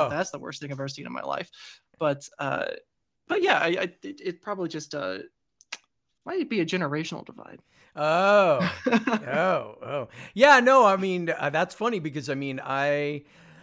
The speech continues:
Speaker 1: I guess I can understand that if all you've, I mean, if you've read the, the books and the comics and stuff like
Speaker 2: Mm-hmm.
Speaker 1: that, and those are your sources. I actually read my very first, uh,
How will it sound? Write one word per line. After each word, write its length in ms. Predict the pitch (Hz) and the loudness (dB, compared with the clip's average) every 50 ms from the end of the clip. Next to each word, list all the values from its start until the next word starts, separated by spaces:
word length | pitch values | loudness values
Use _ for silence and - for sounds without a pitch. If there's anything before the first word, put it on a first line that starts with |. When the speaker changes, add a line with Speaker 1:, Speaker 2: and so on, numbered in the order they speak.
| - - - | -20 -12 -4
Speaker 1:
I 100 | - 170 | -2 -2
guess 300 | 170 180 269 285 - - 262 - | 0 0 0 -2 -2 -4 -6 -4
I 80 | - 190 | -4 -4
can 200 | 190 - 226 220 | -4 -2 -4 -2
understand 800 | 190 180 202 202 190 175 - - - - 190 190 196 196 190 185 | -2 -2 -2 -2 -4 -6 -6 -8 -6 -4 -2 -2 -2 -2 -2 -2
that 320 | 180 180 175 160 - - - _ _ _ - | 0 0 0 -2 -4 -8 -14 _ _ _ -4
if 220 | 180 175 175 - 170 | -2 -2 -2 -4 -4
all 220 | - 160 170 175 180 | 0 0 2 2 0
you've, 220 | 180 180 175 147 127 _ _ _ - - | -2 -4 -8 -10 -14 _ _ _ -12 -4
I 120 | - 156 160 | -2 -2 -2
mean, 340 | 165 160 156 151 147 147 - - | -2 -2 -4 -4 -6 -8 -8 -6
if 220 | 175 165 165 - | -6 -6 -6 -8
you've 240 | 160 170 160 127 131 | -10 -10 -10 -10 -6
read 580 | 143 151 151 156 156 160 151 131 120 120 120 123 | -2 0 0 2 0 0 -4 -8 -14 -18 -12 -6
the, 240 | 139 143 135 135 139 | -4 -4 -2 -4 -4
the 100 | 131 139 | -6 -8
books 640 | 120 98 - 151 160 175 180 175 - - - - - - - | -8 -4 0 2 2 2 2 -2 -8 -14 -14 -12 -12 -10 -8
and 160 | 143 131 131 | -8 -6 -6
the 60 | 127 | -8
comics 580 | - - 143 143 147 147 151 151 151 - - - | -6 -6 -4 -2 -2 -2 -2 -4 -6 -8 -8 -8
and 140 | 147 143 135 | -8 -8 -8
stuff 280 | - - 156 147 - | -6 -4 -4 -4 -2
like 120 | 156 151 156 | -2 -4 -2
Speaker 2:
Mm-hmm. 80 | 151 147 | -2 0
Speaker 1:
that, 380 | 151 147 147 143 143 147 - _ _ _ _ _ | 0 2 2 0 0 -4 -6 _ _ _ _ _
and 140 | - - 143 | -12 -8 -6
those 200 | 151 160 165 151 165 | -4 -4 -4 -6 -6
are 20 | |
your 120 | 165 165 147 | -6 -6 -6
sources. 240 | - - 165 135 - | -6 -6 -8 -6 -4
I 140 | - 156 180 | -2 0 2
actually 520 | 185 190 190 - - 202 185 185 175 165 151 135 135 135 139 135 | 2 2 0 -4 -6 -6 -6 -6 -6 -6 -10 -12 -16 -20 -18 -10
read 400 | 127 139 156 160 165 160 147 139 | -4 0 2 2 2 0 -2 -4
my 200 | 143 139 135 131 | -4 -4 -4 -2
very 320 | 127 147 147 147 147 143 | -2 -2 -2 -2 -2 -4
first, 520 | 135 - - 151 147 143 - - - - - | -6 -6 -6 -4 -4 -4 -6 -10 -14 -18 -12
uh, 260 | - 127 127 123 120 | -8 -4 -4 -4 -4